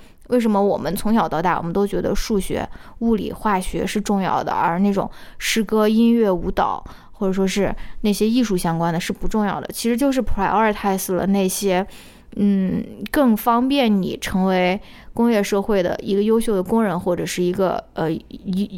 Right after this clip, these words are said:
一个，一个成员的那些学科嘛，对吧？就是我觉得，嗯，反正，而且我，而且现在也马上要教师节了，对吧？从小我们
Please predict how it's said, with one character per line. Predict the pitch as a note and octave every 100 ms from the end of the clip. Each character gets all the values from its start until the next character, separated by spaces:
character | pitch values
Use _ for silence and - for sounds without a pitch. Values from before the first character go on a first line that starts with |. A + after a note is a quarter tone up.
| F3
一 | G3+
个， | A3+
一 | - A#3+
个 | B3
成 | - G#3 G#3
员 | B3 E3
的 | B3+
那 | C#4+
些 | G3
学 | D3+ - -
科 | - -
嘛， | - - -
对 | F#3+
吧？ | D3+ - - - - -
就 | -
是 | D#4 E4+ E4 D4 - - - -
我 | A3+
觉 | A3 C#4
得， | E4+ E4 D4+ - - - - _ -
嗯， | F#3+ G3 G3 F#3+ F#3+ F#3+
反 | - F#3
正， | G3 C4+ D4+ - - -
而 | E4+
且 | G#4+
我， | E4+ -
而 | - C#4
且 | E4 -
现 | - B3+
在 | B3
也 | G3+
马 | A3 D3
上 | F#3+
要 | A3+
教 | A3 G3
师 | F3+ G#3+
节 | G3
了， | - G#3
对 | G3
吧？ | F#3 - - - - -
从 | - A#3 F4
小 | G4 G#3 - -
我 | - G3
们 | E3 F#3+ A3 A3+